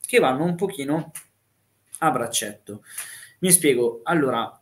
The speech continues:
eh, come abbiamo detto tante, tantissime volte, la, la lucha libre in Messico è una questione diversa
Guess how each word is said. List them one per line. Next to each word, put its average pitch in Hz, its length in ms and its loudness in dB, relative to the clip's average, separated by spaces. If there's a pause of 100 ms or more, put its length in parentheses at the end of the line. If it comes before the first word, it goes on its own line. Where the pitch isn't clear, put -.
(140)
eh, 147 360 -2
come 185 200 -2
abbiamo 131 300 2
detto 135 300 -2
tante, 127 600 -4
tantissime 123 680 -2
volte, 117 680 -6
la, 139 720 0
la 160 80 0
lucha 170 300 0
libre 117 380 -2
in 143 120 -6
Messico 135 840 0
è 143 140 0
una 135 280 -4
questione 135 680 0
diversa 139 840 0